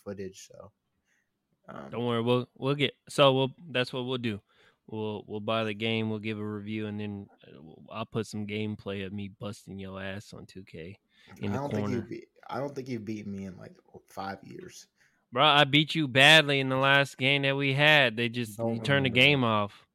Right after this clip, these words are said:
Speaker 1: I don't remember that, man. I, nah, I probably just disconnected.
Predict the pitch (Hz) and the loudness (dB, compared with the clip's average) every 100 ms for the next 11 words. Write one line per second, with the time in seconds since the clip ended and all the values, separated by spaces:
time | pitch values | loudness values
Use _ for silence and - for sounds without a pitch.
0 | - 110 98 101 101 - 104 110 98 95 | -20 -14 -12 -12 -14 -14 -14 -12 -12 -12
1 | - - 73 90 - _ - _ 104 113 | -14 -18 -18 -18 -20 _ -20 _ -12 -4
2 | 123 120 120 131 131 127 117 95 117 - | 0 0 0 0 0 0 -6 -4 -6 -6
3 | - 113 120 - 113 | -12 -12 -14 -14 -20